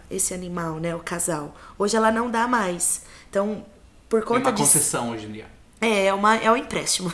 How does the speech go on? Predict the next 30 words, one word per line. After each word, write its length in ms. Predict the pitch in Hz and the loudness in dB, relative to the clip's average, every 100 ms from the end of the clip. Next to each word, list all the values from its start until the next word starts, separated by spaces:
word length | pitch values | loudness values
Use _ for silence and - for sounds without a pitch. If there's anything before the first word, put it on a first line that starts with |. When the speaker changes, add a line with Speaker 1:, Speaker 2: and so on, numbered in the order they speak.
| - | -6
Speaker 2:
Um 40 | |
empréstimo. 480 | 117 127 120 - - | -6 -2 0 0 -4
Speaker 1:
<laughs> 380 | - - - - | -8 -6 -4 -4
Então, 200 | - 220 | 2 4
o, 360 | 240 220 220 226 | 6 4 0 -2
o 40 | |
fato 420 | 214 - 233 - | -2 -2 -2 -2
do, 580 | 233 254 233 208 185 165 - - - | 4 6 8 8 8 4 -2 -16 -4
do 80 | 208 | 0
animal 320 | 214 214 208 | 2 4 4
estar 300 | 202 - 196 | 4 0 0
em 140 | 202 202 | 0 0
extinção, 840 | 196 - 202 180 - 180 220 202 | 0 -2 -4 -2 0 2 2 0
né, 180 | 185 185 | -2 -4
e 40 | |
por 160 | 175 190 | -4 -4
pressão 500 | 214 214 208 214 220 | -2 -2 0 0 0
dos 160 | 202 180 | -2 -4
ambientalistas, 840 | 175 185 180 202 196 196 - 220 | -2 -4 -4 -4 -4 -4 -4 -4
então 240 | 226 226 226 | -4 -2 -2
agora 420 | 226 196 196 208 | 4 4 4 2
eles 180 | 214 208 | 0 0
são 140 | 214 | 0
emprestados 640 | 214 208 208 - 185 - | -2 -4 -4 -2 -2 -2
por 180 | - 208 | -4 -4
um 80 | 202 | -4
período 400 | 220 196 190 202 | -2 -2 -2 -4
de 120 | 196 | -6
dez 360 | 190 202 208 185 | -6 -6 -4 -4
anos. 440 | 165 - - | -6 -6 -8